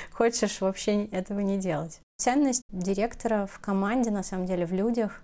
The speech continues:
потому что если с тобой рядом люди, которые тебя жалеют, <laughs> и как-то, ну и вообще как-то вы вместе думаете, как сделать этот мир лучше, как сделать так, чтобы школа прекратила быть местом травмы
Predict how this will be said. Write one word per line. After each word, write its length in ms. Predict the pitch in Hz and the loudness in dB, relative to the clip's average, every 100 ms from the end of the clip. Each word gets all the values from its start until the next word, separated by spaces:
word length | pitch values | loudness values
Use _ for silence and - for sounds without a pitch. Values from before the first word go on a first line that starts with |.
| - | -18
потому 300 | - 175 185 | -8 -4 -4
что 180 | - 185 | -4 -4
если 260 | 185 - | -4 -4
с 60 | 190 | -4
тобой 260 | - 185 196 | -2 0 0
рядом 300 | 196 190 180 | 0 0 2
люди, 420 | 190 196 190 180 _ - | 2 2 0 -4 _ -10
которые 920 | 190 - 196 196 190 190 185 190 190 - | -6 0 2 2 0 0 -2 -4 -10 -8
тебя 280 | 190 208 | 0 0
жалеют, 600 | 196 208 190 208 196 190 - - | 2 2 4 4 2 0 2 2
<laughs> 320 | 208 165 202 - - - - - | 2 2 0 0 -10 -12 -18 -6
и 60 | 202 | -2
как-то, 420 | 208 220 - 214 247 | 0 -2 0 -2 2
ну 180 | 339 | 4
и 80 | 381 | 4
вообще 340 | 285 269 - 285 | 2 0 0 2
как-то 600 | 240 233 - 220 220 208 | 0 -2 2 4 4 2
вы 160 | 208 226 | 2 0
вместе 840 | 220 214 233 - - 220 208 190 | 0 0 0 0 -4 -2 0 0
думаете, 640 | 185 214 233 226 208 - | 2 2 2 2 -2 -4
как 160 | 185 190 | -6 -6
сделать 280 | - 208 208 | 0 0 0
этот 200 | 214 185 | -4 -2
мир 200 | 208 208 | 2 2
лучше, 400 | 208 269 - 220 | 2 2 -2 -4
как 240 | 220 208 - | -2 -4 -2
сделать 400 | 196 208 190 196 | 0 0 0 0
так, 180 | 196 - | -2 -2
чтобы 280 | - 185 | -4 -4
школа 380 | 185 - 202 202 | -4 -2 2 2
прекратила 640 | 196 180 180 180 202 196 180 | 0 -6 -6 -4 -2 0 0
быть 240 | 185 - | -2 -2
местом 400 | 190 190 - 180 | -2 -2 -4 -6
травмы 500 | - 190 180 180 | 2 2 2 -2